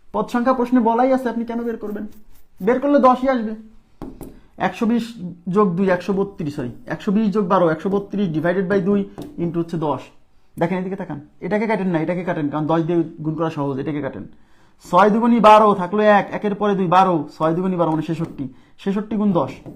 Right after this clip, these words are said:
ছেষট্টি গুণিতক দশ, তাহলে উত্তর হচ্ছে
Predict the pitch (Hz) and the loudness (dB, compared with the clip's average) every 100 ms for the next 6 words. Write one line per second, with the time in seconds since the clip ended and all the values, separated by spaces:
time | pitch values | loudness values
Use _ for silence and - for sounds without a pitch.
0 | - - - - - - - 196 226 240 | -20 -20 -20 -18 -18 -16 -6 -2 -2 -2
1 | 247 240 247 226 196 220 196 - - - | -2 0 0 0 6 6 6 0 -16 -18
2 | - - 156 156 160 156 208 | -16 -8 -6 -4 -6 -6 -4